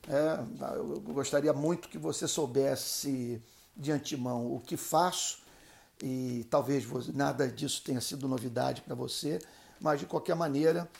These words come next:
fica aí, é, esse meu pedido para que, é, eu possa contar com você lá na ponta.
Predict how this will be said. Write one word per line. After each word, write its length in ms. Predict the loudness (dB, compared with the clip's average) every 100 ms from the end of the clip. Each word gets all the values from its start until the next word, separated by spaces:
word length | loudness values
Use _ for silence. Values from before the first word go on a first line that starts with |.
| -20 -20 -20 -14
fica 460 | -6 0 2 4
aí, 500 | 4 4 2 2 2 4
é, 460 | 4 4 2 0 0
esse 300 | -2 -2 0
meu 360 | 2 2 0 -4
pedido 480 | -6 -2 2 2 2
para 160 | -2 -2
que, 760 | -4 -4 0 2 2 0 -4 -10 -20 -20 -20 -10
é, 480 | -4 -2 -2 -2 -2
eu 100 | -4
possa 400 | 0 0 2 -2
contar 380 | -4 -4 -2 -2
com 100 | 0
você 260 | -2 0
lá 140 | 0 2
na 100 | 0
ponta. 420 | 0 -4 -6 -16